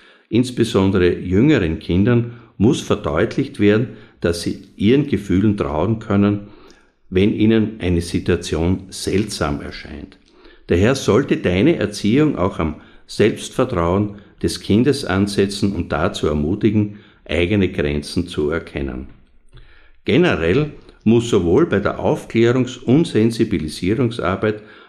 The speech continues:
als auch bei der Thematisierung von Handlungsstrategien für Kinder in der Online-Kommunikation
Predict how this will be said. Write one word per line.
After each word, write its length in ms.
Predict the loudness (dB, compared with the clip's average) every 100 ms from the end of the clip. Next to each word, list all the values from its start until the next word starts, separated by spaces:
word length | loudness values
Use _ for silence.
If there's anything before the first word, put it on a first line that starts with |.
| -4
als 260 | -2 0
auch 120 | -2 0
bei 160 | -2
der 260 | -2 -4 -2
Thematisierung 920 | 0 2 2 -2 -6 -2 2 2 2
von 220 | -2 -6 -8 -20 -16
Handlungsstrategien 1000 | -6 -2 0 0 0 -2 -2 -4 -2 -2
für 160 | 0 -6
Kinder 400 | -2 0 2 2
in 120 | 0
der 140 | -2 -2
Online-Kommunikation 1200 | -2 0 -2 -2 0 0 -2 -4 -8 -4 -4